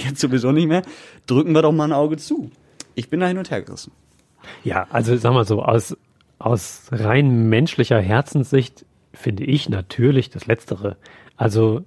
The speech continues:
Speaker 2: jemand, der sicherlich die ein oder andere Million schon verdient hat,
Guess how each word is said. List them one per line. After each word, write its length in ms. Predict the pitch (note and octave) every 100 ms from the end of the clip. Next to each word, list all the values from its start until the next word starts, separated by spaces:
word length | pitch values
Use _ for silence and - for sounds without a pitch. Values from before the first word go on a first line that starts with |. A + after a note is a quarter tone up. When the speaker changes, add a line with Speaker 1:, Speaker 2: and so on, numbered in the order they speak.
| -
Speaker 2:
jemand, 420 | A#2 A#2 A#2 A2
der 440 | A2+ A2+ A2+ B2 -
sicherlich 400 | A#2 C3 D3 B2+
die 100 | -
ein 180 | B2 B2+
oder 80 | B2
andere 260 | B2 A#2+
Million 300 | A#2+ A2 C3
schon 140 | B2+ B2
verdient 340 | A2+ A2 D3+
hat, 240 | C#3 C#3+